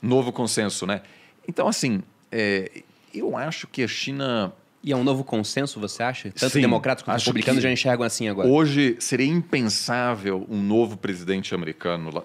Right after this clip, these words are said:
Speaker 1: dizer, "Olha, a gente precisa crescer junto, elevar todos os barcos, a China vai se democratizar." Essa ilusão acabou.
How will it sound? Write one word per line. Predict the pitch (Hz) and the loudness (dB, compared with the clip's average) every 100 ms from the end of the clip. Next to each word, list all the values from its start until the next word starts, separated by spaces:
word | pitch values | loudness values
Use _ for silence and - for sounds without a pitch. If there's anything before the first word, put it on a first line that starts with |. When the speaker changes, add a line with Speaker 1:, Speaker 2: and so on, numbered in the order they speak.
| - | -10
Speaker 1:
dizer, | 90 90 80 92 | -8 -6 -2 0
"Olha, | 92 107 98 82 - - - - - - _ | 4 4 2 0 -6 -20 -20 -20 -20 -20 _
a | 87 | -6
gente | 87 101 - 101 | -4 -4 -4 -6
precisa | - 113 101 110 107 | -4 -4 -2 -2 -2
crescer | 101 101 117 | -2 -2 0
junto, | 107 120 120 110 110 104 98 95 | 0 0 0 0 -2 0 2 2
elevar | 98 101 98 | 2 0 0
todos | 98 98 101 | -2 -6 -4
os | 117 | -2
barcos, | 95 107 107 95 - 90 - - - | 0 0 0 -2 -6 -8 -10 -14 -16
a | - | -8
China | - 107 98 | -4 -2 0
vai | 98 | -2
se | 101 | -2
democratizar." | 95 92 90 90 120 104 101 98 85 - - - | -4 -4 -4 -6 -6 -4 -2 -2 -4 -14 -20 -4
Essa | - 151 | -2 0
ilusão | 135 120 120 110 | 0 0 2 0
acabou. | 107 87 85 | 0 -4 -4